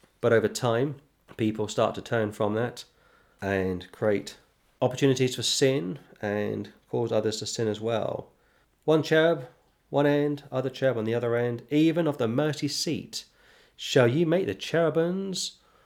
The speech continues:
on the two ends thereof. So this was permitted, this was allowed,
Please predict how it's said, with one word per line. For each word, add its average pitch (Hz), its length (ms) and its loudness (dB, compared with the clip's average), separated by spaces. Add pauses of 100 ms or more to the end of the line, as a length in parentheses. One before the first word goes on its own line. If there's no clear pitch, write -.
(120)
on 110 140 2
the 107 80 2
two 160 400 -2
ends 156 320 -2
thereof. 127 480 2
So - 100 -6
this 147 240 -2
was 135 220 2
permitted, 131 520 -6 (420)
this 143 280 4
was 131 380 4
allowed, 123 520 2